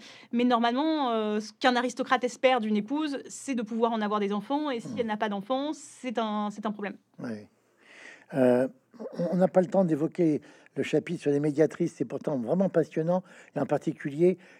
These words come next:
Speaker 2: toute une partie du chapitre qui, moi, m'a rappelé les très belles pages de Philippe Ariès sur l'histoire de la mort en Occident, sur la, la dimension, euh, des médiatrices du rituel de, de, de, de Thanatos, hein, euh, euh, que, que, comment on utilise ces femmes, les femmes,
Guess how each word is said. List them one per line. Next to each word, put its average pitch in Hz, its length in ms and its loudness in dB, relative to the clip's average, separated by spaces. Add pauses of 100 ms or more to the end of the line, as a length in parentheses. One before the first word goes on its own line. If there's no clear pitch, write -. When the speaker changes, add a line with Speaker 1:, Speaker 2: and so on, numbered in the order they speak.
Speaker 2:
toute 190 200 -2
une 190 100 -2
partie 170 280 0
du 147 80 -6
chapitre 151 420 -2
qui, 156 100 -8
moi, 170 120 2
m'a 170 140 2
rappelé 143 300 -2
les 135 100 -6
très - 140 -2
belles 143 160 -2
pages 160 180 -2
de 131 80 -6
Philippe 135 320 -10
Ariès 135 300 -2
sur 123 140 -14
l'histoire 131 300 -8
de 127 40 -14
la 123 100 -8
mort 127 240 -10 (300)
en 120 140 -4
Occident, 135 480 -2 (320)
sur 151 300 2
la, 120 260 4 (300)
la 143 140 4
dimension, 143 760 0
euh, 123 220 2 (320)
des 127 140 2
médiatrices 139 540 4
du 127 120 -2
rituel 170 560 2
de, 139 100 -10
de, 131 200 -4
de, 131 180 -2
de 131 260 -4
Thanatos, 127 640 -2
hein, 151 220 -4
euh, 113 140 -6 (360)
euh, 117 280 -6
que, 143 140 -6
que, 123 260 -4 (300)
comment 160 420 2
on 139 240 0
utilise 165 460 -2
ces 147 140 -2
femmes, 165 360 0
les 135 120 -4
femmes, 160 440 0